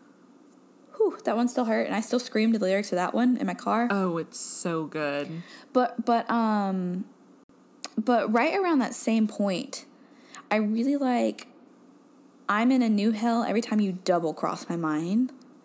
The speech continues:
Speaker 1: Not just cross my, every time you
Speaker 2: Literally.
Speaker 1: double cross my mind.
Speaker 2: So good.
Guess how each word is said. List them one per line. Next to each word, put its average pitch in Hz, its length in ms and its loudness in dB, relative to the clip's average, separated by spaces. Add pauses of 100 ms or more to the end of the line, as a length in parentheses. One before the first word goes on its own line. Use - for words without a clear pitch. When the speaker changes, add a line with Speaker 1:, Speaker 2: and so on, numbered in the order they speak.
Speaker 1:
Not 277 120 0
just 330 160 -4
cross 226 220 -2
my, 175 80 -2 (140)
every 196 120 0
time 247 120 4
you 226 80 4
Speaker 2:
Literally. 151 460 -6
Speaker 1:
double 175 340 2
cross - 340 -8
my - 80 -4
mind. - 100 -6
Speaker 2:
So 165 500 -2
good. 151 520 -6